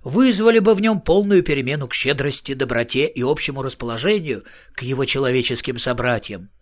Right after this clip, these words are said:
Но у нас совсем не такая рождественская сказка. Поэтому тут, всего через несколько страниц, кое-кто жалкого мудозвона отправит на тот свет лопатой.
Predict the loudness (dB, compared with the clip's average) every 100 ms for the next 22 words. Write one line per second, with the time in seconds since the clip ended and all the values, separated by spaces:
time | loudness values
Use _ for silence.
0 | _ _ _ _ _ _ _ _ _ _
1 | _ -12 0 2 6 4 4 0 4 2
2 | 4 2 2 4 2 2 0 -2 -4 -4
3 | -6 -4 -4 -4 -2 -2 -2 -4 -8 -10
4 | -12 _ _ _ _ _ _ -20 _ _
5 | 0 4 4 2 -2 0 0 0 -8 _
6 | _ _ _ _ -6 0 2 2 2 0
7 | -2 -2 -2 -4 -4 -4 -2 -4 -4 -6
8 | -10 -16 _ _ -20 _ _ _ _ _
9 | -2 4 6 6 4 4 6 6 2 -8
10 | _ -18 -10 -4 4 6 6 4 2 2
11 | 4 4 4 0 2 0 0 0 2 2
12 | 0 -2 0 0 0 0 2 0 2 2
13 | 2 -2 -6